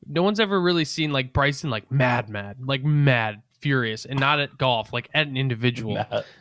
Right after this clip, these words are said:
Speaker 2: mad, mad.
Speaker 1: <laughs> Mad, mad.
Speaker 2: <laughs>
Speaker 1: Yeah, he's gonna
Speaker 2: I don't know, have you
Speaker 1: change
Speaker 2: ever
Speaker 1: his
Speaker 2: seen,
Speaker 1: little
Speaker 2: have you ever seen Brooks mad, mad though?
Speaker 1: No. I mean, dude, honestly,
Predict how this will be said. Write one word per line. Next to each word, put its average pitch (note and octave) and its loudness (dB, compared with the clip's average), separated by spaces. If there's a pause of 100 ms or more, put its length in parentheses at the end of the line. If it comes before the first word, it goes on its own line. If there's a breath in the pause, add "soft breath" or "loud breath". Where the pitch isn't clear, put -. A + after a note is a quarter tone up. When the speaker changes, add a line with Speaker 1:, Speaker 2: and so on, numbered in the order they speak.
(200 loud breath)
Speaker 2:
mad, F3+ 6
mad. A2+ 2
Speaker 1:
<laughs> - -
Mad, F#3 6
mad. D#3+ 2
Speaker 2:
<laughs> F#3+ -2
Speaker 1:
Yeah, D#3+ 4 (240 loud breath)
he's E3 0
gonna E3 2 (100)
Speaker 2:
I - 4
don't G3+ 6
know, A3+ 10
have D3+ 6
you D3 6
Speaker 1:
change - 6
Speaker 2:
ever D3+ 4
Speaker 1:
his D3+ 4
Speaker 2:
seen, D3 2
Speaker 1:
little D3+ 2
Speaker 2:
have C#3+ 2
you C#3 4
ever D3 2
seen C#3 -2
Brooks A#2 0
mad, D3 2
mad D#3+ 0
though? A3 -4 (1200)
Speaker 1:
No. A#2+ -4 (1200)
I D3+ 2
mean, E3 2 (240 loud breath)
dude, D3+ 4
honestly, F3+ 2